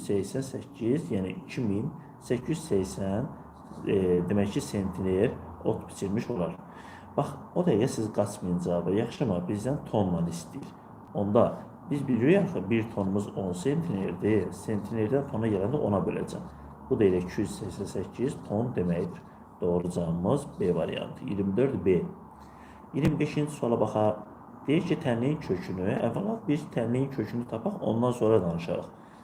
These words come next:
İyirmi beşinci suala baxıram ki, nə olacaq bizim üçün? Yüz on bir çıxılsın beş vurulsun,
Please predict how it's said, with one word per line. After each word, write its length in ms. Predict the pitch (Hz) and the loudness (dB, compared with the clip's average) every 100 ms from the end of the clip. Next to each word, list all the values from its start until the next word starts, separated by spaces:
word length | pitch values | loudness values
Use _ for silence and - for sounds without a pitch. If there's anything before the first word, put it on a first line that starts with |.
| - - | -20 -4
İyirmi 220 | 120 127 | 0 4
beşinci 320 | 131 139 170 | 4 2 0
suala 280 | 175 107 104 | 0 2 2
baxıram 380 | 98 92 113 90 | 2 0 -2 -2
ki, 140 | 90 | -2
nə 120 | 143 135 | 0 2
olacaq 400 | 98 90 92 82 | 2 2 0 -2
bizim 240 | - 90 | -2 -2
üçün? 360 | 87 - 113 165 - - - - 127 | -2 -2 -2 -2 -6 -12 -16 -14 -2
Yüz 340 | 117 139 117 - - | 4 4 2 -2 -2
on 280 | 117 92 87 - | 0 0 -2 -2
bir 220 | 110 117 | 2 2
çıxılsın 640 | 160 - - 101 - 87 87 | 2 -2 -2 -2 -2 -4 4
beş 320 | 117 117 - | 4 4 0
vurulsun, 540 | 104 87 82 - 110 | -6 -4 -6 -6 -4